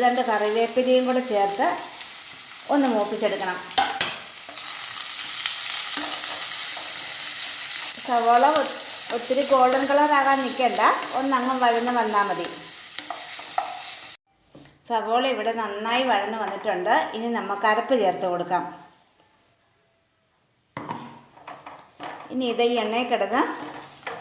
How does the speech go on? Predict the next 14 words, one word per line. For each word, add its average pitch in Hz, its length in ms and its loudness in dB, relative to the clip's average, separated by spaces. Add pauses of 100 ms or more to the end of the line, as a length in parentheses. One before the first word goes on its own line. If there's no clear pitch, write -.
ഇതിൻ്റെ 247 200 2 (100)
പച്ചമണം 262 520 4
ഒന്ന് 240 160 2 (120)
മാറി 214 260 8
വരണം. 175 300 4 (1700)
അരപ്പിൻ്റെ 240 480 0
പച്ചമണം 240 540 2
മാറി 202 260 6
വന്നിട്ടുണ്ട്. 196 500 0 (100)
ഇനി 214 220 0
നമുക്ക് 196 340 0
ഒരു 202 140 4
അരക്കപ്പ് 240 480 2
വെള്ളം 202 280 4